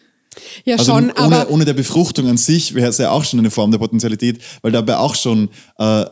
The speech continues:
Speaker 2: alle genetischen Faktoren existieren, die dafür relevant sind.
Speaker 1: Also ich habe jetzt das Wort der Potenzialität ins Spiel gebracht, eben um einen größeren Radius vielleicht zu haben auch, ja. Aber ich finde schon, dass es ein Unterschied ist,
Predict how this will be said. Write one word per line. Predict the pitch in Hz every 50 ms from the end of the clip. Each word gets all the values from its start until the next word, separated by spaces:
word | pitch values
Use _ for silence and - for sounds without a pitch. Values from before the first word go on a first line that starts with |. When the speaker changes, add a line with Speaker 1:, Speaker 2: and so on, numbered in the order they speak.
| _ _ _
Speaker 2:
alle | 117 117 117 120
genetischen | 117 120 120 117 110 117 110 - 107 120 113 107
Faktoren | - 113 - - - 110 110 110 101
existieren, | 101 - - 101 - - 110 113 107 92 92 87 - -
die | 110 101
dafür | 110 101 - 110 92
relevant | 101 107 101 107 104 104 -
sind. | - 95 87 82 - - - - - - -
Speaker 1:
Also | - 233 214 262
ich | 220 240
habe | 214 208 240
jetzt | 226 -
das | 262 214 214
Wort | 208 208 214 214 -
der | 254
Potenzialität | 202 - 226 - 247 226 - - 220 220 226 233 - - 208 202 220 - - - _ _ _ _ _
ins | - 233 -
Spiel | - - 233 226 240
gebracht, | - 262 - 233 202 170 170 226 - - - -
eben | - - 220 226 196 226 226 226
um | - - 202 226 226 226 220 214 214 208 - - - _ 220
einen | 220 220 202
größeren | 233 214 214 - 247 226 220 214 214
Radius | 202 185 - - 196 240 233 220 208 - -
vielleicht | - 190 160 170 185 - -
zu | 214 185
haben | 175 175 - - 190 190
auch, | - - - - - -
ja. | 190 180 190 226 - - - - - - - - -
Aber | - 202 214 208 196 214 214 208 208 208 - - _ - - - - - - - - - - _ _ _ _ _ _
ich | - - - 294 233 -
finde | - 262 262 262 247
schon, | - 240 226 254 262
dass | 277 247
es | 247 247 247
ein | 254 220 -
Unterschied | - 269 285 302 302 330 311 - - - 240 233 208 -
ist, | - 240 277 320 - - - - -